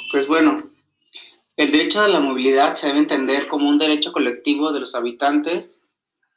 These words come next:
de todos los centros de población, en don-, si-, en donde sin duda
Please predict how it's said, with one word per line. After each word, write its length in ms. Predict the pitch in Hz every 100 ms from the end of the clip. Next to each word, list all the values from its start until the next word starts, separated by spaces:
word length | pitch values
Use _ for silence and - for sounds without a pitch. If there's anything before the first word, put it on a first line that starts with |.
| -
de 100 | 139
todos 300 | - 156 160
los 120 | 151
centros 260 | 143 143
de 60 | 135
población, 640 | 120 120 117 147 143 147 - -
en 120 | 139
don-, 180 | 131 135
si-, 320 | 156 - -
en 160 | 147 135
donde 180 | 135 131
sin 260 | - 139
duda 480 | 139 151 160 - -